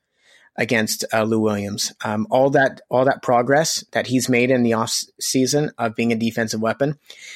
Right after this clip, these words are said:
that's really going to, we're really gonna be able to see that when he's guarding Lou Williams and then switching, um, and then switching on guys like, uh, Mo Harkless. Um,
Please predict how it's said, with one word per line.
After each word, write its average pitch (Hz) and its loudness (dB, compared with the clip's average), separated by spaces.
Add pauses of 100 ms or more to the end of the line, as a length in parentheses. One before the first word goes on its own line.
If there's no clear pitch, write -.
(160)
that's 147 2
really 147 4
going 127 2
to, 113 0
we're 131 2
really 135 4
gonna 120 0
be 113 2
able 110 0
to 107 -4
see 147 2
that 107 0
when 113 0
he's 120 -4
guarding 113 2
Lou 120 2
Williams 110 2 (380)
and 123 2
then 120 4
switching, 113 0
um, 107 -2 (260)
and 120 -4
then 110 0
switching 113 0
on 104 0 (140)
guys 107 2
like, 107 -2 (260)
uh, 101 -4 (180)
Mo 120 4
Harkless. - -2 (640)
Um, 113 0